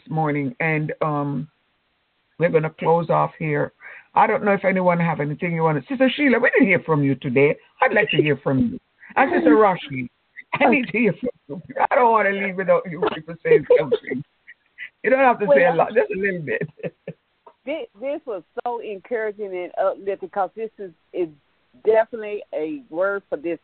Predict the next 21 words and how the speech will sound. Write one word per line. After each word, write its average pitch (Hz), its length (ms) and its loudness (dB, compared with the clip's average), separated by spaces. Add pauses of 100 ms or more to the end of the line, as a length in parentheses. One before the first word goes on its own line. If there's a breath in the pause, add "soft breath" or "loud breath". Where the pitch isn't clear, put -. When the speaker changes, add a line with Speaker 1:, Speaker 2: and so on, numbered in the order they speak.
(100)
Speaker 2:
season 190 480 -4
and 156 160 -4
where 165 160 2
we're 147 220 -4 (100)
Speaker 1:
Yes. 190 280 4 (760)
Speaker 2:
at. 226 60 -2
And, 220 200 2
Speaker 1:
Yes. 202 220 6
Speaker 2:
uh, 190 200 4 (680)
and 214 260 2 (380)
yes-, - 560 -6 (120)
le-, 196 280 -2
yesterday, 196 720 0
my 156 240 -4
granddaughter 175 800 -2 (240)
had 170 440 0 (120)
an 156 100 0 (100)
activity 175 640 0 (100)
out 147 140 -4
of 143 160 -10
town. 180 420 -4